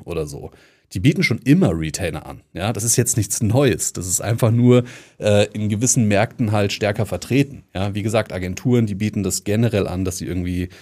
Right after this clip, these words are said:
weiß ich nicht, in der Website-Betreuung monatlich abrechnen oder was weiß ich nicht was, ja. Und das ist halt, ähm, für uns Filmemacher oder auch Fotografen im Content-Bereich et cetera ist es schon auch eine Goldgrube.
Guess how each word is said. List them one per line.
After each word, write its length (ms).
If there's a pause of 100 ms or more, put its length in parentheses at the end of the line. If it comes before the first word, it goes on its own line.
(440)
weiß 200
ich 100
nicht, 160
in 80
der 120
Website-Betreuung 920
monatlich 500
abrechnen 640
oder 360
was 180
weiß 140
ich 140
nicht 200
was, 200
ja. 220 (220)
Und 240
das 120
ist 160
halt, 420 (180)
ähm, 380 (160)
für 120
uns 520
Filmemacher 720
oder 240
auch 120
Fotografen 720 (400)
im 100
Content-Bereich 760
et 80
cetera 460 (340)
ist 140
es 120
schon 200
auch 160
eine 100
Goldgrube. 540